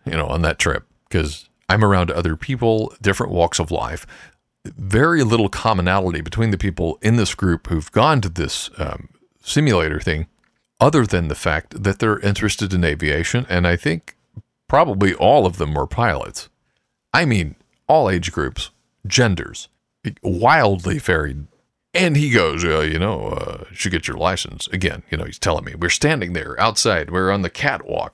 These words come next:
by the simulator. You know, it, it started to sink in. You know, the, it was good propaganda.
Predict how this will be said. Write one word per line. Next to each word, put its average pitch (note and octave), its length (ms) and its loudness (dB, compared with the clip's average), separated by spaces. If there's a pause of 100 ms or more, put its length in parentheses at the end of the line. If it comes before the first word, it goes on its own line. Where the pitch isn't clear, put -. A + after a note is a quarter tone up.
(120)
by A2 160 4
the E2+ 160 -2
simulator. E2+ 560 -2 (200)
You C#4 80 -2
know, F3 180 6
it, C3 220 0
it - 400 -2
started D3+ 360 4
to A#2 100 4
sink A#2+ 320 0
in. D2+ 300 0
You C#2+ 60 -6
know, C#2+ 100 -6
the, E2+ 260 -8 (100)
it - 60 -2
was B2+ 140 -2
good D3 260 0
propaganda. G#2+ 720 -2